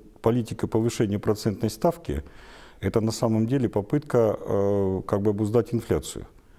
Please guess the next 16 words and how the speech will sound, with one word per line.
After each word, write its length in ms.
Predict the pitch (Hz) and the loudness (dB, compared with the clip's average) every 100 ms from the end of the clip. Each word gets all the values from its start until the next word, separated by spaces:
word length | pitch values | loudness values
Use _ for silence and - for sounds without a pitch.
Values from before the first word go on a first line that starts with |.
| - - - - | -20 -20 -20 -20
То 100 | - | 2
есть 120 | 117 - | 2 4
вообще, 240 | 131 226 | 0 2
вот, 120 | 214 | 0
когда 260 | - 117 135 | 0 2 4
мы 120 | 123 | 4
говорим 280 | 123 127 117 | 4 4 4
о 40 | |
таком 380 | 117 120 113 - - | 2 2 -2 -6 -2
у-, 140 | 120 - | 0 0
важнейшем 540 | 120 127 143 113 - 107 | 0 2 4 4 4 2
макроэкономическом 840 | 110 117 110 117 120 113 - 107 | 2 0 2 4 4 2 0 -4
сюжете, 640 | - 139 175 208 - 71 - - - - - - | 0 2 2 2 0 -2 -6 -18 -20 -20 -20 -2
э, 240 | 92 92 | 2 2
это 240 | - 156 165 | 2 2 4
выбор 400 | 185 104 80 | 4 2 0